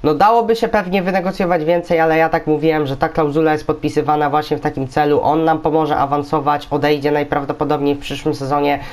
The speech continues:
i za kasę z niego będziemy tutaj łatali dziury na pozycji bramkarza, na innych pozycjach.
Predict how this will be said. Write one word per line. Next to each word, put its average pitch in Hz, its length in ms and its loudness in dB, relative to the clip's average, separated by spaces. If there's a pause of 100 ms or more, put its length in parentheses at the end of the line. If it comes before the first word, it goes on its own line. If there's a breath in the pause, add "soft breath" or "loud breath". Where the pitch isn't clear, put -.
(160 loud breath)
i 135 80 -2
za 147 140 2
kasę 147 340 -2
z 127 100 -6
niego 147 320 0
będziemy 143 460 0
tutaj 143 440 0 (300 loud breath)
łatali 143 500 0
dziury 156 480 2 (280 loud breath)
na 139 260 2
pozycji 143 420 -2
bramkarza, 147 640 0
na 147 120 2
innych 151 380 0
pozycjach. 143 720 0